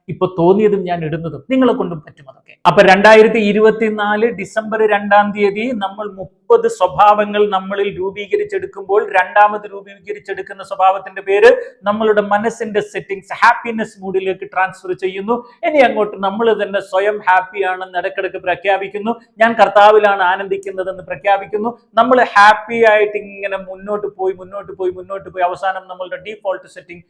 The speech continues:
ഹാപ്പിനെസ് ആയി മാറ്റിയെടുക്കുന്നു എന്നാണ്. ഇതുകൊണ്ടുള്ള ഗുണം എന്നാണെന്നറിയോ? ഏത് പ്രതികൂല സാഹചര്യം വന്നാലും ഇമോഷണലി നമ്മൾ പ്രതികരിക്കാതെ ഭയങ്കര സ്റ്റേബിൾ മൈൻഡിൽ നിന്ന് പ്രതികരി-,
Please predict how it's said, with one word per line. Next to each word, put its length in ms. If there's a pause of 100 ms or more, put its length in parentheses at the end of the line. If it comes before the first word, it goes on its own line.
(260)
ഹാപ്പിനെസ് 500
ആയി 160
മാറ്റിയെടുക്കുന്നു 680
എന്നാണ്. 360
ഇതുകൊണ്ടുള്ള 400
ഗുണം 220
എന്നാണെന്നറിയോ? 220 (560)
ഏത് 580
പ്രതികൂല 560
സാഹചര്യം 520
വന്നാലും 360 (280)
ഇമോഷണലി 760
നമ്മൾ 260
പ്രതികരിക്കാതെ 880 (240)
ഭയങ്കര 560
സ്റ്റേബിൾ 600
മൈൻഡിൽ 380
നിന്ന് 160
പ്രതികരി-, 560